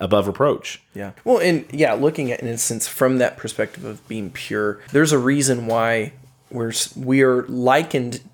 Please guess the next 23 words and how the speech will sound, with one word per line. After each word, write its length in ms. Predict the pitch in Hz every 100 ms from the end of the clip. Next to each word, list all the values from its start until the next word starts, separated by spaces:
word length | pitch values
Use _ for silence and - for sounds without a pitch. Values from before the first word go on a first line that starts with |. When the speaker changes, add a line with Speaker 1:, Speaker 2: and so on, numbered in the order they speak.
| -
Speaker 2:
to 160 | -
be 480 | 123 143 175 165 127
suppo-, 520 | - - 196 - 190
or 100 | -
supposed 460 | - - - 247 -
to 40 |
be 140 | 123 120
like 400 | 98 95 - - _
the 160 | - 123
innocence 340 | 110 - 107
of 100 | -
children. 480 | - - 85 - - - -
Speaker 1:
Right. 180 | 85 58 -
Speaker 2:
Whenever 460 | 127 139 139 135 127 - -
we 140 | 131 135
have 140 | 127
our 60 | 120
children 440 | - 165 131 123
and 140 | 123
we 80 | 117
don't 220 | 113 123
want 220 | - 123 -
them 380 | 117 113 113